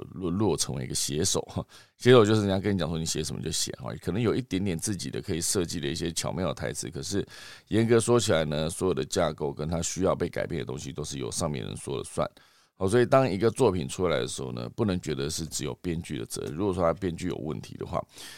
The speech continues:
当然现在的人很没有办法第一时间了解说整个剧组或者整个制作团队运作的情况，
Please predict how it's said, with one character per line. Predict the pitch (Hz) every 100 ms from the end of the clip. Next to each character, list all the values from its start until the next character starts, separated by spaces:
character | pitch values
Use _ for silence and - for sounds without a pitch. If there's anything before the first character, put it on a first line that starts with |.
| - -
当 | 143
然 | 139 120
现 | 120 127
在 | 127
的 | 92
人 | 78 82
很 | 90 90 64 50 -
没 | - 113
有 |
办 | 101 107
法 | 87
第 | 110
一 | 110
时 | -
间 | 95
了 | 90 82 87
解 | 69
说 | 90 82
整 | 78 65
个 | 60 60 52 - _ _
剧 | - 135 98
组 | - 139 -
或 | 87
者 | 90
整 | 87 76 71
个 | 62
制 | 65 104
作 | 82 87
团 | 85 71
队 | 78
运 | 76 101
作 | 82 90
的 | 67
情 | - 65
况， | 95 73